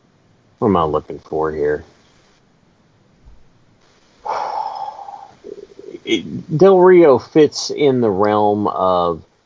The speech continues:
guys I'm aware were in W W E, but I didn't ever watch.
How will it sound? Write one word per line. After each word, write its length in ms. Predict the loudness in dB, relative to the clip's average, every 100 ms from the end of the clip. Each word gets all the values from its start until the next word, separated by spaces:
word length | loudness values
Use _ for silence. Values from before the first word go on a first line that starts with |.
| _ -4
guys 580 | 2 4 2 0 -2 -6
I'm 500 | -8 -6 -6 -8 -12 _
aware 1160 | -10 -8 -10 -6 -2 2 4 4 4 4 0 -4 _ _ _ _ _ _ _
were 260 | -6 -4 -6 _ _
in 340 | -8 -4 -2 2
W 380 | 2 2 -2
W 480 | 2 2 0 -4 0
E, 220 | 2 2 0
but 260 | 0 0 -2
I 160 | -6 -6
didn't 460 | -2 -4 -2 -8 -4
ever 300 | -4 0 -2
watch. 720 | -2 -4 0 -2 -2 -10